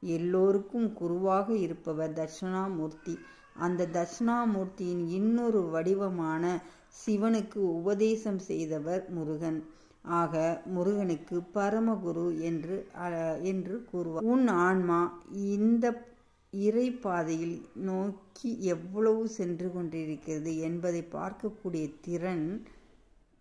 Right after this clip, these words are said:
வாய்ந்தவர் யாரு அப்படின்னு பார்த்தா குரு.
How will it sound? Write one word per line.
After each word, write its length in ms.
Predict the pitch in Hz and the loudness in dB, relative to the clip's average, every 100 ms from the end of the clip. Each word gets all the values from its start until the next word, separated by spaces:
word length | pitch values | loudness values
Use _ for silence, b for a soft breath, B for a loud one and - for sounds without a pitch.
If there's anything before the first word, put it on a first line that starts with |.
| _ - | _ -4
வாய்ந்தவர் 560 | 190 190 185 180 175 170 | -2 0 2 0 0 0
யாரு 380 | 160 160 160 160 | -2 -2 -2 -4
அப்படின்னு 340 | 160 156 151 | -4 -4 -4
பார்த்தா 340 | 156 151 185 196 - | -6 -10 -12 -14 -10
குரு. 380 | 165 165 160 | -6 -4 -6